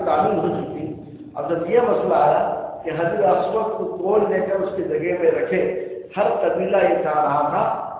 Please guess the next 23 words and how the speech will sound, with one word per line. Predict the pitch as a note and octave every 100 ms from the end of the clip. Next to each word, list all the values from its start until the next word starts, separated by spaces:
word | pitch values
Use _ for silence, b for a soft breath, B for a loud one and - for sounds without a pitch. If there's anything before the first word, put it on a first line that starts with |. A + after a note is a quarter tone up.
| -
کہ | D#3+
وہ | F3+ F3
حجر | - E3+ E3 D3+
اسود | - - G3 G3 F#3+
کو | E3+ F3 - - - - - _ - D3+
لے | E3+
کر | E3+ E3+
اس | E3 -
کی |
جگہ | D#3+ D#3+ E3 E3+
پہ |
رکھے | D3+ - F#3+ - - - -
اور | D3+ F#3
اس | E3+
قبیلے | - D#3+ E3 F#3
کو | E3 F3
یہ | -
شرف | E3+ - B2
حاصل | C3 - -
ہو۔ | - - - B B B -
کئی | G3+ -
دنوں | G#3+ G#3 A3 G#3+
تک | G#3+